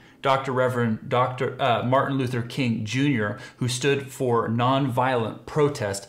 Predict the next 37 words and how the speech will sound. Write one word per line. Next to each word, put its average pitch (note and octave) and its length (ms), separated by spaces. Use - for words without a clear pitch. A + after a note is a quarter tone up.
said G#2+ 400
this, A2+ 460
"I B2+ 80
think C#3+ 140
America B2+ 560
must G#2+ 260
see C3 440
that A#2 160
riots C3+ 400
do A#2 160
not C#3+ 240
develop B2 480
out A#2+ 140
of A2+ 100
thin B2+ 220
air. E3 400
In D3 120
the C3 80
final G#3 520
analysis, D#3+ 840
the B2+ 140
riot D#3+ 500
is A#2+ 160
the B2 140
language G#3 720
of B2 160
the B2 180
unheard." B2+ 760
What B3 500
is G#3+ 300
it A2+ 260
that A2+ 160
America C#3 540
has A#2 240
failed A2 560
to - 120
hear? E2+ 460